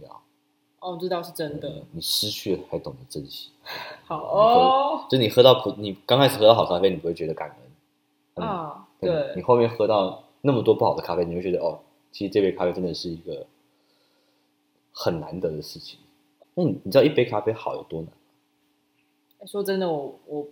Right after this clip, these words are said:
Speaker 2: 不
Speaker 1: 好，我先讲一件事情。
Speaker 2: 太知道它的难度。
Speaker 1: 产地有分大小梅，今天你有听到吧？大小梅。
Speaker 2: 啊，对，
Speaker 1: 好，
Speaker 2: 有。
Speaker 1: 因为咖啡果实的生长，它是会有一年旺年，一年不旺年。好。
Speaker 2: 哦，所以是这样直接轮替的吗？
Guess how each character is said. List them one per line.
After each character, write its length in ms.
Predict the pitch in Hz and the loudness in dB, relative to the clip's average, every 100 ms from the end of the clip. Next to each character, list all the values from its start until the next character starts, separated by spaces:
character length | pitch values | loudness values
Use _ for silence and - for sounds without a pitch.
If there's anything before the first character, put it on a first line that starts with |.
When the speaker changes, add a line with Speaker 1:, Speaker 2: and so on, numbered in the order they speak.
| _ | _
Speaker 2:
不 100 | 165 | -2
Speaker 1:
好， 60 | - | 0
我 60 | |
先 160 | 196 170 | 4 4
讲 120 | - | 4
一 60 | 175 | 4
件 20 | |
事 0 | |
情。 0 | |
Speaker 2:
太 0 | |
知 20 | |
道 200 | 175 151 | 2 2
它 100 | 156 151 | 0 -4
的 40 | |
难 240 | 139 - - | -8 -14 -12
度。 120 | 143 131 - - | -12 -14 -20 -16
Speaker 1:
产 280 | - 170 180 | -8 -6 -4
地 120 | 131 | -2
有 140 | 90 | -2
分 160 | 90 95 | -4 -6
大 240 | - 101 | -2 -2
小 200 | - - - | -2 -10 -18
梅， 80 | _ _ - | _ _ -12
今 140 | 104 | -8
天 240 | 104 90 | -6 -6
你 60 | 85 | -8
有 40 | |
听 220 | 78 82 80 | -12 -12 -10
到 100 | 76 | -12
吧？ 120 | - - | -14 -8
大 140 | 90 | -8
小 140 | - - | -8 -18
梅。 40 | _ _ _ _ - | _ _ _ _ -8
Speaker 2:
啊， 200 | 190 180 - | -6 -4 -2
对， 100 | 175 | -2
Speaker 1:
好， 100 | - | -2
Speaker 2:
有。 220 | 156 147 143 | -4 -4 0
Speaker 1:
因 0 | |
为 80 | 147 | 8
咖 160 | 151 | 10
啡 80 | 143 | 8
果 160 | - 95 | 6 0
实 160 | - 92 | -2 -6
的 80 | 92 | -4
生 120 | 101 | -2
长， 140 | 87 | -2
它 120 | 92 92 | -2 -4
是 180 | 104 | -4
会 140 | 98 95 | -4 -2
有 120 | - | -4
一 100 | 113 | -6
年 200 | 101 82 | -6 0
旺 220 | 101 78 | 0 0
年， 120 | 78 87 | -6 -16
一 20 | |
年 160 | 82 73 _ _ _ _ _ _ - | -18 -20 _ _ _ _ _ _ -4
不 100 | 98 | 2
旺 280 | 101 80 | 2 2
年。 80 | - - _ _ _ _ _ | -12 -20 _ _ _ _ _
好。 100 | - | -14
Speaker 2:
哦， 400 | 180 185 226 247 247 | -12 -8 -2 -2 0
所 100 | 220 | -2
以 40 | |
是 120 | 208 | -2
这 100 | 220 | -2
样 160 | 226 202 | -2 -2
直 80 | 180 | -4
接 160 | 190 | -4
轮 220 | 185 160 165 | -2 -4 -6
替 180 | 202 | -8
的 100 | 165 143 | -8 -8
吗？ 340 | 139 135 | -10 -14